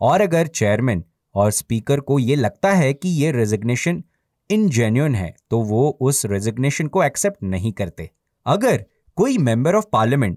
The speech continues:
अपनी पोस्ट से डिस्क्वालीफाई होता है तब भी उसकी सीट वेकेट होती है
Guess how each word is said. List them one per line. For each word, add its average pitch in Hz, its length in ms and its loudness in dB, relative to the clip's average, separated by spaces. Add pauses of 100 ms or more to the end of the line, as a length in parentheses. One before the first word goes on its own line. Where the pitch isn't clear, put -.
(160)
अपनी 117 400 0
पोस्ट 123 360 -4
से 151 140 -2
डिस्क्वालीफाई 117 800 -2
होता 143 400 -2
है 151 280 0 (420)
तब 143 200 -2
भी 160 160 2
उसकी 143 360 -2
सीट 165 340 -6
वेकेट 95 420 -4
होती 92 280 -6
है 87 200 -8